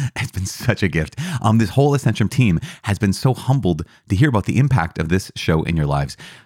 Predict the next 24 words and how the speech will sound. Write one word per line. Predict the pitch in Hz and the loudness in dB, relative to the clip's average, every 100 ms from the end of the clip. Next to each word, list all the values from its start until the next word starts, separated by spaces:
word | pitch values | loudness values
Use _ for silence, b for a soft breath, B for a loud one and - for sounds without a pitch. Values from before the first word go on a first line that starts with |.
| B | B
We | 95 | 2
have | 120 | 2
heard | 95 98 | 2 0
unbelievable | 90 101 92 90 95 87 76 | 4 4 4 4 2 2 -2
stories | - 78 78 73 | 0 0 0 0
of | 80 | -2
renewed | 82 78 73 | 0 0 0
faith, | - 135 131 - | 2 2 0 -4
of | 78 - | -8 -6
conversion, | - - 98 127 127 123 | -10 0 2 4 2 -2
of | - | -4
grace, | 82 87 110 - - B B - | 0 2 0 -2 -12 B B -2
and | 98 104 | 2 4
we're | 104 | 4
praying | - 127 | 4 2
for | 123 | 2
each | 101 - | 2 2
other, | 95 | 2
so | 92 101 | 2 0
please | - 135 113 | 2 2 2
keep | - 131 | 0 -2
those | - 131 | 2 0
prayers | - 104 98 | 2 2 2
coming. | - 80 | 2 0